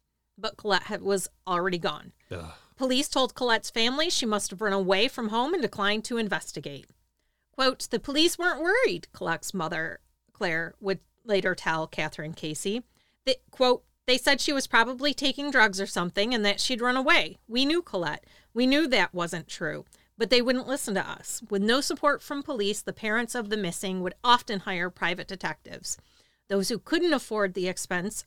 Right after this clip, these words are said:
Speaker 1: of a private detective would marshal friends and neighbors to search the area for clue.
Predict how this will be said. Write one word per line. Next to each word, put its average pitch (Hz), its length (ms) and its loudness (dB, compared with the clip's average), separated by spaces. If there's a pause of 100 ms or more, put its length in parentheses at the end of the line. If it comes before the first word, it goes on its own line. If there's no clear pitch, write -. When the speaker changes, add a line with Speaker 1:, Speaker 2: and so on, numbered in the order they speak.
Speaker 1:
of 165 300 -4 (160)
a 190 60 -12
private 165 340 -4
detective 202 640 -6 (320)
would 214 140 2
marshal 226 380 4
friends 220 340 2
and 226 100 0
neighbors 202 380 0
to - 140 -6
search 185 360 -2
the 180 160 0
area 165 340 -4
for 160 220 -10
clue. 151 400 -10